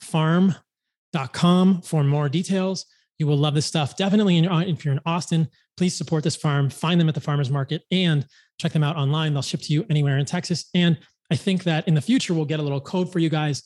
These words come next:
Maybe if you email them and say, "Hey, I heard about Shirt Tail Creek Farm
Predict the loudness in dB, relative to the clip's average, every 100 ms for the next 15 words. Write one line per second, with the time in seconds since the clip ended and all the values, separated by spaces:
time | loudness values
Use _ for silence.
0 | _ _ -4 0 0 0 0 2 2 2
1 | 0 0 -2 -4 -2 -4 -2 -2 0 0
2 | -2 -4 -6 -6 -4 -4 -6 -6 -2 -2